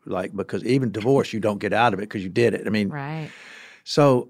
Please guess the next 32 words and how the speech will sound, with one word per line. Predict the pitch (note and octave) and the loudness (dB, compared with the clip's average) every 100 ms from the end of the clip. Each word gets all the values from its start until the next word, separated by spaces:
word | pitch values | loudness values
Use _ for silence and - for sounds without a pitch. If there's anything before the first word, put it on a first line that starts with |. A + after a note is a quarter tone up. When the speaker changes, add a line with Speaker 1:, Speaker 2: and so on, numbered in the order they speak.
| - | -2
Speaker 1:
I'm | B2+ | -2
scared | A#2+ - D#3 F3+ D3+ | -4 0 4 6 4
of, | B2 | 2
like, | B2 A#2+ A2+ | 0 -2 0
being | C#3 D3 | 0 0
with | A2 | 0
one | G#2 C3+ | -2 -2
person | C#3 - D3+ - | -2 -2 -2 -2
the | G#2 | -4
rest | A2+ A2 - | -2 -4 -4
of | |
my | A2+ | -4
life. | A2 C3 D3 G#2+ | -2 0 0 -2
Like, | G#2+ G#2 | -4 -4
what | A2+ C3+ | -2 0
if | C#3 | 0
things | - G#2+ G#2+ | -2 -4 -4
change? | - D#3 A#2+ | -2 -2 -2
So | - | -4
all | C3+ E3+ A3 | 2 2 4
those | C#3 A2+ | 0 -2
insecurities. | G2+ - G#3 F3+ - - _ _ _ _ _ _ _ _ _ _ - - - - - | -6 -4 -2 -2 -6 -18 _ _ _ _ _ _ _ _ _ _ -20 -20 -20 -20 -20
So | - E3 | 2 6
he | C#3+ D3+ | 6 4
sees | - G3 A#3+ G3+ | 4 6 6 4
another, | D#3 C#3+ B2+ A#2+ - | 2 4 4 2 2
uh, | B2 A#2 G#2+ A2 - _ - | -2 -2 -2 -6 -10 _ -8
uh, | A#2 A#2 - | -8 -8 -16
female | - D3 F#3+ G#2 G#2 | 0 4 4 4 0
at | A#2 | -4
the | B2+ | -4
gym. | C#3 F3 | 0 0